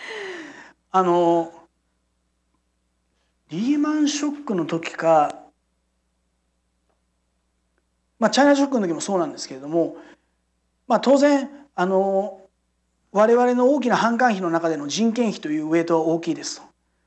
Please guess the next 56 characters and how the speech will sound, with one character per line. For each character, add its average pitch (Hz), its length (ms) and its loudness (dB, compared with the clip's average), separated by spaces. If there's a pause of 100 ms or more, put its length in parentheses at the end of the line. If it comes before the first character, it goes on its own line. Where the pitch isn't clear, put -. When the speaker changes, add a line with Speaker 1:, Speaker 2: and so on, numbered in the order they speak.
(180)
Speaker 2:
で、 196 100 0
い 220 80 2
ろ 254 140 2
い 311 40 -2
ろ 294 120 6
探 254 260 2
っ 269 40 -2
て 277 120 -4
い 269 60 2
く 262 60 -2
と 247 100 2
で 175 60 -2
す - 80 -10
ね、 139 200 -12 (960)
会 262 320 4
議 160 400 -8 (1040)
を 190 120 6
や 160 140 6
る、 143 280 -4 (240)
も 208 80 0
し 208 80 0
く 208 60 4
は 165 80 2
会 285 340 2
議 190 360 -2
で 180 120 2
出 196 180 2
す 208 160 -8
資 - 180 -2
料 190 140 2
を 143 160 -12
作 - 300 0
る、 - 260 -12 (460)
そ - 160 -2
の 302 80 4
た 285 120 4
め 269 100 4
に 202 80 -2
残 190 260 2
業 180 180 0
し 165 80 -4
て 165 140 0
い 151 100 0
る。 143 280 -6 (380)
い 226 40 -2
や、 220 100 4
だ 220 80 4
け 214 80 2
ど 190 60 2
毎 294 180 2
月 294 180 -8
会 294 220 2
議 247 60 0
や 196 100 2
っ - 20 -2
て 170 420 -4